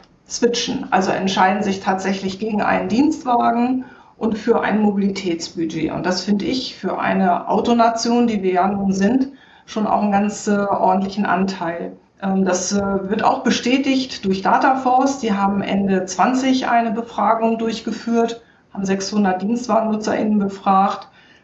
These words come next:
ähm, ja, was sie denken, was sich so rund um ihren Dienstwagen ändert. Und, äh, in dieser Befragung ist rausgekommen, dass fünfzehn Prozent bereit wären,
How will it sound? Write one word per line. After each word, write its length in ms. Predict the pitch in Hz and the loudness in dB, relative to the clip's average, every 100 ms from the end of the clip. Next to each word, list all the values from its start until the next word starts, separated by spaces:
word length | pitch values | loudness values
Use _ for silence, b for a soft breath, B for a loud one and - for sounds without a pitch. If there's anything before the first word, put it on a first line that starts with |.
| - | -6
ähm, 460 | 196 196 190 - - | 0 2 2 2 -4
ja, 240 | 165 190 151 | 0 0 2
was 160 | 190 | 0
sie 80 | 185 | 2
denken, 340 | 190 226 196 | 2 2 0
was 140 | 196 196 | -2 -2
sich 100 | 190 | -2
so 80 | 190 | -2
rund 160 | 208 | 0
um 120 | 190 | -2
ihren 180 | 170 180 | -2 -2
Dienstwagen 680 | 185 254 277 - 214 220 220 | 2 2 2 2 2 4 2
ändert. 420 | 208 220 220 220 - - b b b - | -4 0 -2 -2 -10 -20 b b b -4
Und, 380 | 202 208 202 | 0 0 0
äh, 520 | 202 202 196 196 190 - - | 0 0 2 0 -4 -10 -6
in 160 | 226 | 0
dieser 180 | 254 233 | 2 2
Befragung 500 | 202 - 185 214 208 | 0 0 2 2 0
ist 140 | - 208 | 0 0
rausgekommen, 600 | 220 - 220 - 214 214 | 0 -2 -6 -2 0 0
dass 160 | 196 | 0
fünfzehn 380 | 220 233 - 214 | -2 -2 -2 -2
Prozent 400 | - 190 196 214 | -2 -2 0 0
bereit 400 | 202 185 196 190 | 0 2 0 2
wären, 300 | 190 202 208 | 2 2 0